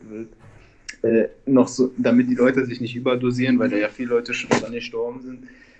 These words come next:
machen die jetzt hier so eine genau auf s-, s-, fünf Millime-, äh, nee, sechs Milliliter Aufziehspritzen. Weil,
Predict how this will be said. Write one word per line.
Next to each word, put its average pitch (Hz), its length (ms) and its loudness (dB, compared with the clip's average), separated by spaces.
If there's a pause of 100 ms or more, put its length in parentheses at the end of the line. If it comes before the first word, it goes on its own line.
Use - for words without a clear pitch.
(120)
machen 135 360 2
die 127 140 -2
jetzt 123 220 2
hier 131 120 0
so 123 120 -6
eine 120 120 0 (580)
genau 135 420 2
auf 135 140 -2
s-, - 180 -14 (380)
s-, 123 200 -10 (100)
fünf - 460 -2
Millime-, 135 420 4
äh, 120 380 -2
nee, 123 200 0
sechs 143 500 -4
Milliliter 123 800 -2 (220)
Aufziehspritzen. 123 880 -4 (1300)
Weil, 139 500 2